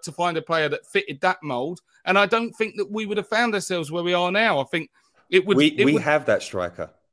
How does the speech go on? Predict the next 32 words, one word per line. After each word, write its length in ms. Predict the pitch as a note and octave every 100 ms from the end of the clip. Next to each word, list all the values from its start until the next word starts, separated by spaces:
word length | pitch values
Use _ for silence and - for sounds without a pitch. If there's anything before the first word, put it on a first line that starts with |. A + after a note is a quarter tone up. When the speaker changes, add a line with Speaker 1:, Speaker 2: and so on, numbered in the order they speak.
| _
Speaker 2:
That's, 220 | B2 B2+ -
that's 280 | C3+ C#3 B2+
Eddie. 380 | D3 G2 F2+ -
Eddie 200 | C3+ C#3+
Speaker 1:
Well, 260 | G#3 F#3+ F#3
Speaker 2:
is 60 |
a 40 | F#3 D3
ten. 100 | C#3+
Ed, 180 | C3 C3+
Speaker 1:
we'll, 180 | A3 -
Speaker 2:
Ed, 140 | F#3
Speaker 1:
we 180 | G#3 G#3+
will 60 | E3
Speaker 2:
look, 200 | A#3+ F#3+
look, 180 | A#3
Speaker 1:
see. 60 | F#3+
Speaker 2:
look, 300 | F3+ - _
Johnny. 320 | D#3+ F3 G2 -
No, 300 | A#2+ C3+ E3+
there 320 | F3 B2+ B2+
is 100 | A#2
no 160 | B2 C#3+
doubt 140 | C#3+
in 60 | B2+
my 140 | B2+ A#2+
mind. 340 | G2 F#2 F2+
He 180 | A2+ A#2
will 140 | A#2
be 200 | A2 F#2+
a 60 | F#2
t-, 160 | - -
uh, 240 | F#2+ F#2